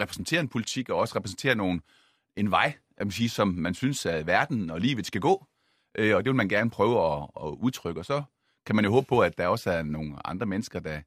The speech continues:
ligesom vil, vil støtte en i, at man kan få lov til at, at løfte den, lø-, øh, løfte den del af opgaven. Men altså for mig er det sådan, at, øh,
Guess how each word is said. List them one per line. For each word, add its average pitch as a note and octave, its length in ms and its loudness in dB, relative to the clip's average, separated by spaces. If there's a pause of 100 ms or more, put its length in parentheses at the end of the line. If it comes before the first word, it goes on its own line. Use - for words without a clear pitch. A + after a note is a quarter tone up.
(280)
ligesom G2 200 0
vil, D2+ 180 -2 (240)
vil - 120 -14
støtte C#3+ 280 2
en A#2+ 120 -2 (180)
i, A2+ 100 0
at A2 60 2
man F#2 100 0
kan F2 100 -10
få F#2+ 40 -4
lov G#2+ 120 2
til - 120 -4
at, D2+ 180 0 (300)
at F#2+ 100 -2
løfte G#2 220 2
den, E2+ 100 -4
lø-, A2 220 2 (120)
øh, D#2 260 -4
løfte A2+ 220 -6
den E3+ 140 0
del A#2 200 0
af E2+ 40 0
opgaven. E2 400 -4 (340)
Men G2+ 100 0
altså F#2+ 120 -4
for G#2 80 0
mig A#2+ 180 0
er D3 40 2
det B2 80 -4
sådan, A#2+ 220 0
at, E2 200 -4
øh, D#2+ 120 -2